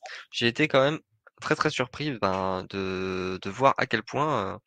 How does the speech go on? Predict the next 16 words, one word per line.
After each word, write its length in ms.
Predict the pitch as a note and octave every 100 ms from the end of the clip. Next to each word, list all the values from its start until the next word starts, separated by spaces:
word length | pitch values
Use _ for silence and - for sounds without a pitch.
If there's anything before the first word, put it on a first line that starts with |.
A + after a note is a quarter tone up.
| -
parce 500 | - - - - -
que 60 |
les, 180 | - A#2+ -
je 200 | A#2+ B2
sais 180 | A#2+ E3+
que 60 | -
les 140 | - A#2+
attaques 320 | A#2 C#3+ -
ne 100 | B2
changent 280 | - G2+ -
pas 140 | D3 -
énormément 460 | C3+ C#3 C3+ C3+
au 60 | B2+
cours 200 | - G#2+
du 100 | G2+
temps, 220 | - C3+